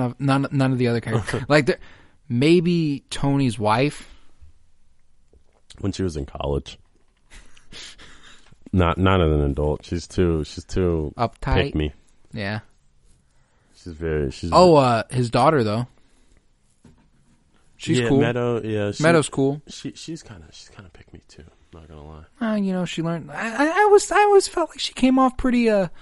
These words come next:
Speaker 1: she was my favorite of the siblings, not gonna lie. I liked her more than A J.
Speaker 2: She was cool. I just liked her because she called her parents out on their bullshit, but
Speaker 1: Yeah.
Speaker 2: she also just kinda, like, was a little dense at times.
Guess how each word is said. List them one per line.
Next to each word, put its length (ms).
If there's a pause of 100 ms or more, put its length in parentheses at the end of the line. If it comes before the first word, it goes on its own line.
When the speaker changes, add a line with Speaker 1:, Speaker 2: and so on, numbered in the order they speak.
(140)
Speaker 1:
she 120
was 120
my 100
favorite 360
of 100
the 60
siblings, 480
not 180
gonna 160
lie. 360 (120)
I 80
liked 260
her 60
more 160
than 140
A 100
J. 160
Speaker 2:
She 160
was 160
cool. 140
I 140
just 200
liked 220
her 80
because 260
she 140
called 240
her 80
parents 360
out 220
on 120
their 100
bullshit, 640
but 320
Speaker 1:
Yeah. 300 (840)
Speaker 2:
she 200
also 380
just 180
kinda, 300
like, 360 (1120)
was 220
a 40
little 180
dense 420
at 180
times. 680